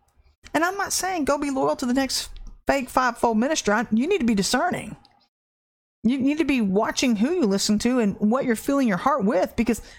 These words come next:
that could get you disqualified too. You become who you hang around. You become who you listen to. Pardon me.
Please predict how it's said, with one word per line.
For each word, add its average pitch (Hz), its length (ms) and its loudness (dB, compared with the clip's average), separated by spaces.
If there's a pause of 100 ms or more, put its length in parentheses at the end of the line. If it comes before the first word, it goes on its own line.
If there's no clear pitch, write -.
(160)
that 277 260 0
could 233 120 -2
get 202 140 0
you 196 80 2
disqualified 196 720 0
too. 269 280 0 (200)
You 294 120 -2
become 330 480 0
who 240 120 0
you 240 200 2
hang 302 220 0
around. 139 320 -2 (380)
You 285 100 0
become 339 380 0
who 277 80 0
you 233 160 2
listen 247 300 0
to. 165 220 -2 (760)
Pardon 262 260 0
me. - 140 -8